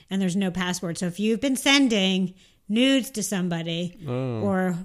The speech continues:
Speaker 1: or saving someone's nudes or s-, making videos, anybody who gets on your Apple T V can find them. There is a way to stop it. I don't
Speaker 2: Yeah.
Speaker 1: remember what that is. But, so it's really, it's not a good P S A, except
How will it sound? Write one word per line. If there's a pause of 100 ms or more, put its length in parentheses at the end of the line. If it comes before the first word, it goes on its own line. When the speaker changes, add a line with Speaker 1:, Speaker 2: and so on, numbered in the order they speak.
Speaker 1:
or
saving
someone's
nudes (280)
or (140)
s-,
making
videos, (600)
anybody
who
gets
on
your
Apple
T
V
can
find
them.
There
is
a
way
to
stop
it. (920)
I
don't
Speaker 2:
Yeah.
Speaker 1:
remember
what
that
is. (460)
But, (320)
so
it's
really,
it's
not
a
good
P
S
A,
except